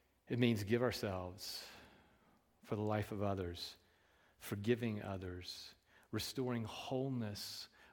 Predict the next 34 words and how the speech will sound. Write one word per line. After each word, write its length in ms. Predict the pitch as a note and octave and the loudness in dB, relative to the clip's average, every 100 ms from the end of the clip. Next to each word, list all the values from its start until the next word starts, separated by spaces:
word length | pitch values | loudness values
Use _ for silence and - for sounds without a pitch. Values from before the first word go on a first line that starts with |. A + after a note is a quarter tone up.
| - | -4
where 200 | A#2 A2+ | -2 2
others 480 | B2 A2+ A2+ A2 G2 | 2 2 2 0 -2
are 60 | G#2 | 0
not 280 | A2 A2 A2 | 2 2 0
experiencing 680 | - - - A2 A#2 - G#2 | -4 -6 -2 -2 -2 -4 -4
wholeness, 520 | - A#2+ A2 F#2+ - - - - - _ _ _ - A#2+ E3 A#2 | -4 -2 -2 -2 -6 -14 -18 -20 -20 _ _ _ -14 -12 -10 -2
bringing 300 | C3+ C3 B2 | 2 4 2
health 760 | G#2 - C#3+ C3+ C#3+ - - - - _ _ _ _ _ | 0 2 2 2 0 -6 -14 -20 -20 _ _ _ _ _
to 120 | - B2 | -4 2
where 180 | B2+ | 4
there's 240 | A2+ A2+ G2+ | 4 2 2
not 200 | G#2+ G#2 | 0 0
health. 400 | - A2 G2 G2 - - _ _ _ _ - - | 0 2 0 -4 -12 -20 _ _ _ _ -20 0
It 80 | B2+ | 4
means 220 | C3+ B2+ | 6 6
associating 580 | B2+ - C3+ - C3+ B2+ | 4 4 4 6 4 4
with 160 | A#2+ C3 | 4 2
others, 280 | A#2+ A2+ | 2 2
including 360 | A2 G#2+ B2+ A#2 | 0 2 2 4
those 180 | A#2 A2 | 2 0
that 80 | A2 | 0
are 60 | |
not 160 | A2 A#2 | 0 0
like 320 | G2+ G2 - | 2 2 0
me 520 | G#2 G2+ G2+ B2+ B2 - | 2 4 4 2 -2 -2
and 220 | A2 G2 | 0 0
you. 380 | F#2+ G2+ A2 C3 - - - - _ - _ | 0 0 0 -4 -10 -20 -20 -20 _ -20 _
It 100 | C3 | 2
means 360 | B2+ B2+ B2 A2+ | 6 6 4 4
let 120 | B2+ | 4
it 100 | B2 | 4
be 120 | A#2+ | 4
unprompted. 680 | A#2 A2+ - A#2+ A2 A2 G2+ - - - A#2 | 4 2 2 2 0 -2 -4 -6 -18 -12 -4
Don't, 220 | C3+ | -4